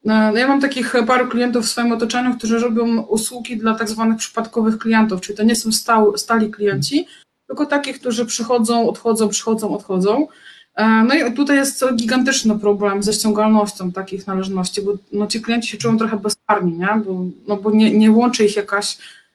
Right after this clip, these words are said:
e, długofalowa umowa. I teraz pytanie, co, co takie firmy mogą zrobić? No, mają kłopoty z płynnością finansową, oczywiście mogą pójść po nakazy zapłaty do sądu, natomiast, no, sądy,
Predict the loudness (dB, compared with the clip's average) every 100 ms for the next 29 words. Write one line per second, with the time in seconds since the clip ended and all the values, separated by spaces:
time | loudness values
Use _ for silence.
0 | _ 0 0 0 0 0 2 4 4 4
1 | 2 2 2 0 0 -6 -20 -20 _ 0
2 | 0 0 2 6 6 4 0 0 -2 -2
3 | -2 -2 -2 0 2 2 2 2 2 0
4 | -2 2 2 2 0 -4 -4 -4 -6 -2
5 | 4 4 4 -2 -2 0 0 -2 -2 0
6 | 0 -2 -4 -2 -2 0 0 0 -2 -2
7 | 0 0 0 -2 -4 -4 -4 -4 -4 0
8 | 0 0 -2 -4 -4 -4 -4 -4 0 2
9 | 4 2